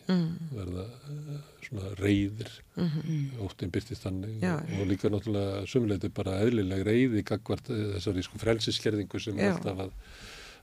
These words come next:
Speaker 2: að þrengja fólki, hvort sem að hún er, sko, réttlætanleg eða ekki, þá
Speaker 1: Já, já.
Speaker 3: Mhm.
Speaker 2: upplifir fólki að það er bara verið að taka af því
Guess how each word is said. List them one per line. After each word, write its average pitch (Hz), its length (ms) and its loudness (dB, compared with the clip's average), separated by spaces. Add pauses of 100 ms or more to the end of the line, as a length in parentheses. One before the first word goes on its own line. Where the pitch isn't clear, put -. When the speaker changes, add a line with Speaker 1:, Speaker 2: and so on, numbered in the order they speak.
Speaker 2:
að 107 80 -2
þrengja 110 360 6
fólki, 101 260 2
hvort 101 140 2
sem 98 140 0
að 95 100 0
hún 98 200 0
er, 90 80 -2
sko, 95 400 -8
réttlætanleg 98 600 -2
eða 92 160 -2
ekki, 107 240 -6
þá 104 120 -2
Speaker 1:
Já, 190 240 6
já. - 80 -4
Speaker 3:
Mhm. 151 340 6
Speaker 2:
upplifir 113 280 -2
fólki 127 340 0
að 92 180 -6
það 95 100 -4
er 92 60 -4
bara 95 220 -4
verið 95 160 -2
að - 20 -12
taka 113 380 2
af 104 80 0
því 92 280 -2